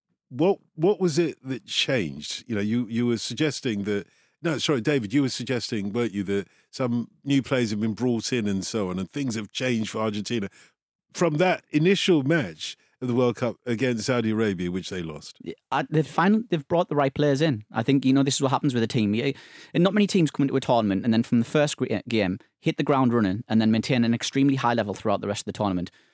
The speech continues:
Speaker 2: You find things out. You find what's working. You find what's not working. They've gradually brought players in. I, I think, and I think Enzo Fernandez has unlocked this team. I think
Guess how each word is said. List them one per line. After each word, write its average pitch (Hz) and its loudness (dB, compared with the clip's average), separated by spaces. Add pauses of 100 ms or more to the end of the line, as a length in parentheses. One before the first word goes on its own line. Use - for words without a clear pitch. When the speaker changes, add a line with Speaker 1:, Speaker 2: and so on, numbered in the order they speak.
(180)
Speaker 2:
You 127 -2
find 135 2
things 117 2
out. 117 0 (140)
You 113 2
find 117 0
what's 110 -4
working. 143 2
You 127 2
find 110 -2
what's 107 -2
not 107 0
working. 95 0
They've 95 -4
gradually 107 -2
brought 104 -4
players 101 -4
in. 135 0
I, 127 0
I 139 0
think, 147 2
and 123 4
I 135 2
think 135 0 (380)
Enzo 123 2
Fernandez 110 2
has 98 -2
unlocked 101 0
this - -8
team. 92 -4
I 107 -6
think - 0